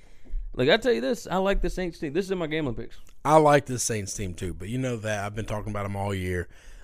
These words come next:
Speaker 2: Uh, I, they're, they're my Super Bowl winner. They're the team that I picked before the season started to win the Super Bowl. I didn't see the Patrick Mahomes thing going on the way it did. Uh, I, I thought the Rams were gonna be good, not great. And, uh, and man, I, I,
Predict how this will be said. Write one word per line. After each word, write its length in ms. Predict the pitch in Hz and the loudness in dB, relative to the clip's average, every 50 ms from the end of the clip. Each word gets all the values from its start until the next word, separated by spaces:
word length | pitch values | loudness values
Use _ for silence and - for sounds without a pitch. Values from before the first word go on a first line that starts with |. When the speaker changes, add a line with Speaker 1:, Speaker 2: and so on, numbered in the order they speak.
| - - | -16 -14
Speaker 2:
Uh, 120 | - - - | -14 -14 -12
I, 140 | - 104 - - - | -10 -10 -10 -10 -10
they're, 220 | 117 110 117 - - | -8 -6 -6 -6 -4
they're 180 | 117 113 117 | -4 -2 0
my 120 | 127 143 147 | 0 0 0
Super 300 | - - 185 180 226 151 | 2 2 2 2 2 -2
Bowl 160 | 110 87 82 | -4 -4 -6
winner. 260 | 78 69 67 - - - | -6 -8 -8 -8 -8 -6
They're 180 | 110 117 135 156 | -2 2 4 4
the 100 | 160 156 | 4 4
team 280 | - - 175 160 156 139 | 2 4 4 4 4 4
that 100 | 123 117 | 0 0
I 160 | 127 147 151 | 0 0 0
picked 300 | - - 156 143 127 110 | 2 2 2 2 2 0
before 420 | 110 - - - 156 160 165 156 | 0 2 4 6 8 8 8 6
the 80 | 147 135 | 4 2
season 340 | - - 147 135 127 127 120 | 2 2 2 2 2 0 0
started 320 | - - 131 123 113 101 | 0 0 0 0 0 -2
to 60 | - 113 | -4 -4
win 140 | 113 104 | -2 -2
the 60 | 98 - | 0 0
Super 200 | - 113 101 101 | -2 -2 -2 -2
Bowl. 220 | 101 98 90 - - - - - - - - - - | -2 -2 -2 -4 -8 -12 -12 -12 -12 -10 -10 -8 -4
I 80 | - 143 | 0 2
didn't 160 | 160 147 143 | 2 2 4
see 160 | - 156 147 | 4 4 4
the 80 | 139 120 | 4 4
Patrick 360 | - 135 127 123 - 120 101 | 4 2 2 2 0 -4 -4
Mahomes 360 | 104 90 117 113 110 107 107 - | -4 -2 -2 -2 -2 -2 -2 -2
thing 220 | - 113 101 98 | -2 -2 -2 0
going 300 | 95 104 101 101 95 95 | 0 0 0 0 0 0
on 320 | 98 95 95 95 92 95 95 | 0 0 0 0 0 0 0
the 80 | 98 | 0
way 180 | 98 98 95 92 | 0 0 0 -2
it 80 | 85 87 | -2 -2
did. 320 | 101 95 95 95 90 87 - - - - - - - - | -2 0 0 0 -2 -4 -8 -12 -14 -14 -14 -14 -14 -10
Uh, 260 | - 92 90 87 82 - | -8 -6 -6 -6 -6 -6
I, 140 | - 127 - - | -8 -8 -6 -4
I 60 | 135 123 | -6 -4
thought 280 | - - 147 143 139 - | 4 6 8 8 8 4
the 80 | 135 | 2
Rams 380 | 123 143 143 139 135 131 117 127 | 2 4 2 2 2 -2 -2 -4
were 80 | 131 | -2
gonna 160 | 123 131 123 117 | -2 -2 -2 -4
be 100 | 113 104 | -6 -6
good, 480 | 104 101 135 131 123 120 117 107 101 - - - - | -2 2 2 4 4 2 0 -2 -6 -10 -14 -14 -12
not 360 | 107 101 98 87 87 92 95 | -8 -6 -6 -6 -6 -6 -2
great. 340 | 135 143 135 127 117 - - - - - - - - - - - | -2 0 0 -2 -4 -8 -12 -16 -20 -20 -20 -20 -20 -16 -8 -4
And, 340 | 120 110 107 107 104 101 107 | -2 -2 0 -2 -2 -2 -2
uh, 260 | 101 98 95 90 87 - - - - - - - - - - | -2 -2 -4 -6 -8 -10 -16 -20 -20 -20 -20 -20 -20 -12 -6
and 100 | 123 117 | -4 -2
man, 220 | 117 127 131 127 131 | -2 0 0 0 0
I, 320 | 147 156 - - 120 131 | 0 -2 -2 -2 -2 -2
I, 60 | 143 | -2